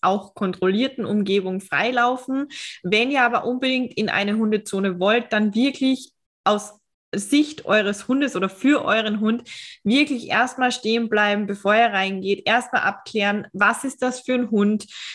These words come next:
ähm, und, äh, was, äh, wie gesagt, hat der irgendwelche Präferenzen oder Probleme oder, oder, oder? Ich kann mich noch ganz gut an ein,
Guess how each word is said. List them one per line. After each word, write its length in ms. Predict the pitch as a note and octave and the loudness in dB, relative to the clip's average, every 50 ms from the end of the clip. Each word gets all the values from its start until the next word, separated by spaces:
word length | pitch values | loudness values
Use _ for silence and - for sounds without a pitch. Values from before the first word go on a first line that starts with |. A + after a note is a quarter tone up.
| - - | -10 -4
ähm, 600 | - A3 G#3+ G#3+ G#3+ G#3+ G#3+ G#3+ G#3+ G#3+ G#3+ G3+ G3+ - - _ | 0 2 4 4 4 2 2 0 -2 -2 -4 -6 -8 -12 -4 _
und, 500 | G#3+ A3 A3 A3 A3 A3 A3 A3 - - | 4 4 6 6 4 2 0 -2 -4 -4
äh, 400 | - - G#3+ G#3+ G#3 G#3 - - - | 0 2 2 4 4 2 0 -2 -2
was, 480 | F#3 G#3+ G3+ A#3+ A3+ - - - - - | 0 2 2 2 0 -4 -10 -14 -10 -4
äh, 180 | - A3 G#3 - - | -2 -2 -2 -2 -2
wie 160 | G3+ B3 A3 | 0 0 2
gesagt, 420 | A3+ G#3 F#3 E3+ - - - - - _ _ _ - | 2 2 2 2 0 -4 -12 -20 -20 _ _ _ -2
hat 240 | G3 B3 C4 C4 - | 0 0 0 2 2
der 160 | C#4+ B3+ - | 0 2 2
irgendwelche 400 | B3 B3+ B3 G#3+ B3+ A3+ A#3 A#3 | 0 0 0 0 0 0 0 -2
Präferenzen 840 | - B3 B3 B3+ B3+ C4+ C4+ G#3+ G3 F#3+ F#3+ G3 G3 - G#3 G#3 | 0 2 0 2 2 2 2 2 2 0 0 -2 -4 -2 -2 -2
oder 320 | - - - B3+ C#4 C4+ C4 | 0 2 2 4 4 2 0
Probleme 720 | C4 - C4+ A3+ G3 F#3+ F3+ F#3 F#3 F#3 G3 G3+ G3 - - | 0 0 -2 0 0 0 0 0 0 0 0 0 0 0 2
oder, 280 | G#3 A3 A3+ G#3+ - F#3+ | 4 4 4 4 4 2
oder, 260 | G#3 G3 F3+ - - | 2 2 2 2 2
oder? 420 | G3+ G#3 G#3+ A3+ A#3 C4 C4+ C4 - - - - - - - | 2 2 4 4 4 4 2 0 -6 -14 -20 -20 -12 -4 -4
Ich 140 | A3+ A3 | -2 0
kann 160 | - B3+ B3+ B3+ | 2 2 2 2
mich 140 | C#4 C4+ | 0 -2
noch 220 | B3+ B3 B3 A#3+ B3 | 0 0 0 0 2
ganz 360 | A#3 A#3 B3+ C4+ - - _ | 0 0 0 -2 -6 -10 _
gut 360 | - C#4 D4+ E4+ E4 D#4+ - - | 2 4 6 6 4 2 -2 -2
an 300 | - A3 A3+ A3 - - _ - | 0 0 0 -2 -6 -6 _ -2
ein, 380 | G3+ G#3+ G#3+ G#3+ A3 G#3 - | 0 0 0 0 -2 -4 -6